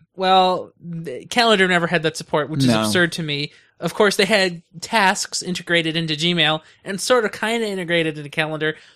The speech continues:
Speaker 1: but tasks would never remind you. It would just sit in a list and
Speaker 2: Yeah,
Speaker 1: sit
Speaker 2: and
Speaker 1: there.
Speaker 2: Goo-, and tasks never showed up on mobile.
Speaker 1: No,
Speaker 2: Ever.
Speaker 1: there was
Speaker 2: Not,
Speaker 1: no mobile
Speaker 2: it was
Speaker 1: support.
Speaker 2: so stupid.
Speaker 1: Ever. There were third-party apps that you had to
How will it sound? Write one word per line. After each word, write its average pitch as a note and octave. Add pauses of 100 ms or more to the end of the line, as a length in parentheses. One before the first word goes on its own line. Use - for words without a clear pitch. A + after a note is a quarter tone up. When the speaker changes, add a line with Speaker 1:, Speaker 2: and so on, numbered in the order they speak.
(120)
Speaker 1:
but G3
tasks B3
would G3+
never F3+
remind F#3
you. C3+
It C#3+
would D3+
just D3+
sit F3
in D#3
a C#3
list D#3
and D#3
Speaker 2:
Yeah, E3
Speaker 1:
sit -
Speaker 2:
and E3+
Speaker 1:
there. - (400)
Speaker 2:
Goo-, E3+
and D3
tasks C#3+ (160)
never D#3
showed D3+
up C3+
on B2+
mobile. A2+
Speaker 1:
No, G3+
Speaker 2:
Ever. C3+
Speaker 1:
there E3+
was E3+
Speaker 2:
Not, F#3
Speaker 1:
no G#3
mobile E3+
Speaker 2:
it F3+
was F#3
Speaker 1:
support. -
Speaker 2:
so G3
stupid. D#3+
Speaker 1:
Ever. D#3+ (280)
There F#3+
were B3
third-party C4
apps A3+
that E3
you F3
had F3
to G#3+